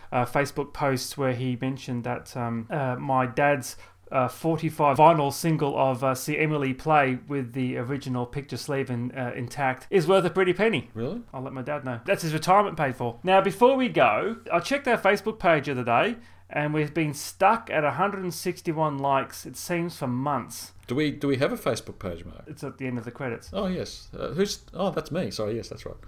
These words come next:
Speaker 1: If you feel so inclined, if you can just give us a couple of likes on our Facebook page, just to bump us up to over two hundred, two hundred fifty, that'd be absolutely, uh, splendid.
Speaker 2: A challenge to our listeners. Get us up to two hundred, two fifty,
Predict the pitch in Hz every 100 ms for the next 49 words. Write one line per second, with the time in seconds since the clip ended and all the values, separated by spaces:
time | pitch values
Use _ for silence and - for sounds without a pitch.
0 | - 160 160 175 196 190 165 139 123 -
1 | 117 107 110 120 123 123 156 - 143 120
2 | 120 131 123 117 123 113 117 - - 117
3 | 110 - 117 - 127 - 117 113 117 196
4 | - 135 147 139 120 123 120 - 120 113
5 | - 120 107 113 110 110 - - - 123
6 | 110 110 - 117 117 123 120 120 123 -
7 | - 117 113 113 110 110 110 - - -
8 | - - - - 117 123 113 110 147 190
9 | 180 170 - 147 135 117 120 95 92 156
10 | 160 151 143 110 143 139 131 131 120 127
11 | 120 147 - 254 294